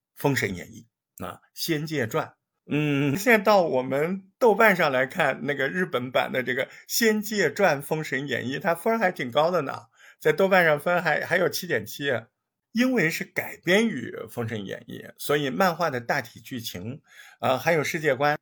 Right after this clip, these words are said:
但是它不是全部，它是遵循了一小段，就是大家最熟的，呃，周武王伐纣这个故事。<laughs> 现在你回头看看啊，那这个作品的主人公名字，啊，他叫什么名字呢？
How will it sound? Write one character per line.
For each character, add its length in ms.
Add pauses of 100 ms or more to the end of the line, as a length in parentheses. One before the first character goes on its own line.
但 100
是 140
它 100
不 140
是 140
全 280
部， 300
它 160
是 160
遵 300
循 260
了 80 (340)
一 120
小 200
段， 240
就 120
是 80
大 160
家 80
最 200
熟 300
的， 160 (540)
呃， 120
周 200
武 160
王 200
伐 220
纣 260
这 120
个 80
故 180
事。 220 (500)
<laughs> 1200
现 160
在 140
你 80
回 180
头 200
看 240
看 380
啊， 320 (120)
那 180
这 220
个 380
作 280
品 220
的 140
主 200
人 220
公 160
名 320
字， 220 (500)
啊， 320
他 100
叫 160
什 60
么 80
名 260
字 120
呢？ 220